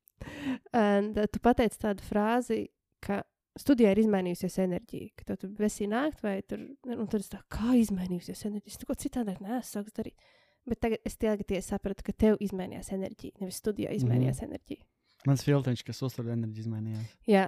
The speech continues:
Speaker 1: jā, un es kādreiz to ļoti personīgi, nu, tās ir vairākas lietas, ko tu esi teicis, ā, vai tagad es nejūtos labi, vai tam līdzīgi, un, ķipa, vainu uz mani tā kā liki, un es arī to tā,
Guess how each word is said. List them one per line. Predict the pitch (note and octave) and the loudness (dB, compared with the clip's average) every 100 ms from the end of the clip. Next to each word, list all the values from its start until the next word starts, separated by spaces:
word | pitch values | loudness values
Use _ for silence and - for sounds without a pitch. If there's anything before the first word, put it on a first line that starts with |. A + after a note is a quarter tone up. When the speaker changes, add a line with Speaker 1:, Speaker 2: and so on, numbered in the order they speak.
| A#3 | 0
Speaker 1:
jā, | B3 A3 | -4 -2
un | A#3+ | 0
es | A3+ | 0
kādreiz | - B3 A#3 - | 2 4 4 2
to | G3+ | 4
ļoti | G3+ G#3+ | 6 4
personīgi, | - A3 - F#3 F3+ - - | 4 0 0 -4 -4 -8 -2
nu, | A#3+ | -2
tās | A3+ C#4 B3+ | 6 6 6
ir | A#3 | 2
vairākas | B3 F3 - | 2 -2 -6
lietas, | G3 F3+ - | -4 -4 -6
ko | - G3 | -12 -8
tu | F#3+ | -8
esi | - | -8
teicis, | G3+ F#3 - - - | -6 -6 -6 -12 -10
ā, | - - - - _ _ _ _ _ _ - | -8 -8 -10 -14 _ _ _ _ _ _ -6
vai | F#3+ F3 - | -4 -4 -2
tagad | C4 C4+ | 2 2
es | - | 4
nejūtos | C#4+ C#4 B3 A#3 | 4 6 4 2
labi, | A#3 A#3 G#3 F#3+ | 2 0 0 -2
vai | G3+ | -2
tam | A#3 A3+ | 0 0
līdzīgi, | G#3 G3 - F#3 - - | -2 -2 -4 -4 -6 -8
un, | - G#3 _ _ - | -8 -8 _ _ -4
ķipa, | A#3 G3+ | -2 0
vainu | G3+ G#3 A3 | 2 2 0
uz | G3 | 0
mani | G#3 G3+ D4 | 0 2 0
tā | - D#4+ | 0 0
kā | A3 G3 | 2 0
liki, | G#3+ - A3+ - _ _ _ _ - | -2 -4 -10 -10 _ _ _ _ -2
un | |
es | G#3 | 2
arī | A3 G3+ | 2 2
to | F#3+ | 0
tā, | F#3+ | -2